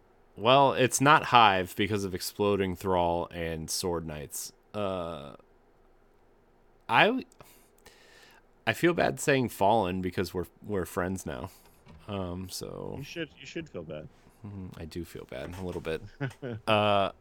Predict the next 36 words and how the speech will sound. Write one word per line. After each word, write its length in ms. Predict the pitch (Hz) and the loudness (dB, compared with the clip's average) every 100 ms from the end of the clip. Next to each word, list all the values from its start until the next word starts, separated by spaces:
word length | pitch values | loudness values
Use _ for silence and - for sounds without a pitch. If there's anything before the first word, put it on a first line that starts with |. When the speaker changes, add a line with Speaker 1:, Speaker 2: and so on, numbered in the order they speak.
| _ - | _ -6
Speaker 1:
Cabal 440 | - 117 113 151 190 | 0 6 6 8 8
are 120 | 185 | 8
always 280 | 180 175 - | 8 4 4
fun, 400 | 175 175 185 175 - - - _ _ _ _ _ - | 4 6 4 -2 -8 -20 -20 _ _ _ _ _ -10
just 200 | 113 - | -8 0
'cause 160 | 120 | 4
they 140 | 113 104 | 8 10
always 260 | 98 101 101 | 10 8 4
look, 200 | 98 - - | 0 -6 -2
they're 260 | 110 107 104 | 4 6 6
the 120 | 101 | 4
biggest 520 | 87 98 95 104 - | 4 4 6 4 4
and 80 | 98 | 2
they 80 | 92 | 2
always 260 | 90 92 | 4 2
look 120 | 95 - | 0 0
the 100 | 90 | 0
most 280 | 90 90 | 2 2
menacing 480 | 92 87 90 98 95 | 0 -2 -2 -2 -2
'cause 200 | 95 80 | -4 -6
they're 180 | 90 85 | -4 -4
the 100 | 80 | -6
biggest, 540 | 76 85 101 - - - | -6 -2 -2 -2 -4 -6
I 100 | 107 | 0
guess. 380 | 107 113 - - - - - - - - - | 2 2 -2 -12 -18 -20 -20 -20 -20 -20 -14
Speaker 2:
Their 140 | 170 123 | -4 0
heads 300 | 110 107 107 | 2 0 -2
pop. 340 | - 90 82 - - - | -2 -2 -4 -10 -20 -14
Speaker 1:
I 80 | 82 | -10
know, 240 | 78 76 73 - | -8 -8 -8 -8
they 100 | 76 71 | -8 -8
do. 380 | 76 78 73 - - - - | -6 -6 -8 -12 -20 -20 -20
Especially 360 | - 90 - 92 | -2 0 2 0
with 140 | 82 | 0
that 240 | 87 80 - - _ - | 0 -2 -4 -18 _ -16
Firefly 760 | - 82 87 92 107 101 101 | -2 0 0 0 0 2 2